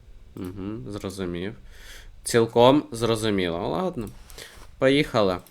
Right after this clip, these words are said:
Все або нічого. Тестимо. Відсотки дуже малі зараз. Тись-, а, окей. М, дев'ятсот.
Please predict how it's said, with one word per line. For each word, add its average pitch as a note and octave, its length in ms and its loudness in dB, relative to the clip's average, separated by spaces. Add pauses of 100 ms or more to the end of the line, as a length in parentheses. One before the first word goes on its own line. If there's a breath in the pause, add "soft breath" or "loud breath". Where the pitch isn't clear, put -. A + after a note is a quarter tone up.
(220)
Все D#3 240 12
або D3+ 160 12
нічого. D3+ 600 10
Тестимо. G#2 720 6 (320 loud breath)
Відсотки A2+ 720 2
дуже F#2+ 380 2
малі F#2 420 0
зараз. G#2 640 -2
Тись-, G#2 280 -2
а, E2 280 -4
окей. A2+ 420 -6 (840 soft breath)
М, E2+ 600 -6 (1080)
дев'ятсот. A2 1040 2